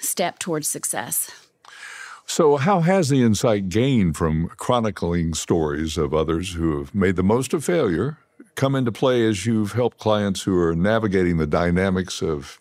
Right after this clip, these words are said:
Speaker 2: say, mergers and acquisitions?
Speaker 1: Yeah, well, um, I've learned a lot about that in the thirteen years as well. And, um, one of the things, I'm giving a speech this afternoon at the Alltech conference, and, um, one of my slides is all about,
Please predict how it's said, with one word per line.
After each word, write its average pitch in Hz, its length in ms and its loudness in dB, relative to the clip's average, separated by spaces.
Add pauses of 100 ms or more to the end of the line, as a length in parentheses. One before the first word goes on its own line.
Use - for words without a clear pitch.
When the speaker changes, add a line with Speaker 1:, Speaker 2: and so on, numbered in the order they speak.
Speaker 2:
say, - 220 -6
mergers 85 420 -2
and 90 100 -4
acquisitions? 92 720 -8 (1080)
Speaker 1:
Yeah, 262 200 0
well, 240 420 2
um, 202 280 -4
I've 226 180 2
learned 254 220 0
a 226 60 0
lot 196 300 2
about 180 360 -2
that 294 260 2
in 190 60 -2
the 170 80 -2
thirteen 170 420 -4
years 165 200 -4
as 165 140 -6
well. 156 340 0
And, 160 140 0
um, 160 220 -2
one 196 160 0
of 190 60 2
the 180 120 -2
things, 175 220 0
I'm 175 160 -2
giving 156 240 -2
a 147 40 -4
speech - 320 -6
this - 140 -8
afternoon 165 440 -4
at 156 100 -6
the - 60 -12
Alltech 151 320 -6
conference, 170 580 -6
and, 156 380 -6
um, 160 160 -8
one 175 140 -2
of 160 120 -8
my 156 120 -10
slides 165 480 -6
is 151 260 -6
all 151 220 -6
about, 151 440 -4